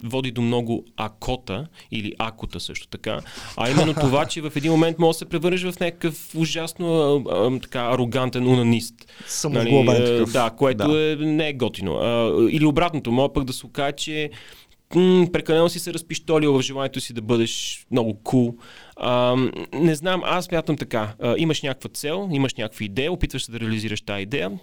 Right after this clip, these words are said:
Speaker 1: виждаш реалния резултат накрая и си кажеш: „Абе, пе, седемдесет процента е това, което целях.“ Седемдесет процента е супер. Пускаш го на свобода това нещо, то вече не е твое, то вече е на публиката. Публиката дава обратна връзка. Не казвам, че трябва да следиш непременно всяка обратна връзка, това е по-скоро загуба на време.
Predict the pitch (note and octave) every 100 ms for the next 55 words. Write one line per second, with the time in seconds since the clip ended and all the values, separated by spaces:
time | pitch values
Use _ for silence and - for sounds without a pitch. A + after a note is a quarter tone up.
0 | - B2+ C3+ - A#2 A2 G#2+ G#2 G#2 G#2+
1 | F#2+ G#2 - D#3+ - - F3 - F#3 G3
2 | - B3+ C4 - - D3+ D3 - F#3+ D#3+
3 | C3+ D#3 D#3+ C#3+ - C3+ C3+ C3 C#3 A#2
4 | F#2+ - - - _ - G2 F#2 G#2 -
5 | - B2 B2+ C#3 - - - - - -
6 | - E3+ - F3 D#3 C#3 - B2 B2+ -
7 | B2 B2 - - A#2 A#2 - G#2+ G2+ G2+
8 | F#2 F#2 A#2 A2 - B2 - F2+ - -
9 | - - - - E3 D#3 D#3 C3 B2+ A#2
10 | A2 - G2 G2 - - - - A2+ -
11 | B2+ D3+ D#3+ - C#3 C#3 B2 A#2+ - -
12 | B2 - A2+ A#2 G#2+ A2 G#2 G2 G2 F#2+
13 | G2 B2 - B2+ - B2+ - B2 - A#2+
14 | G2+ G#2 G2 F#2+ F#2 F2 E2+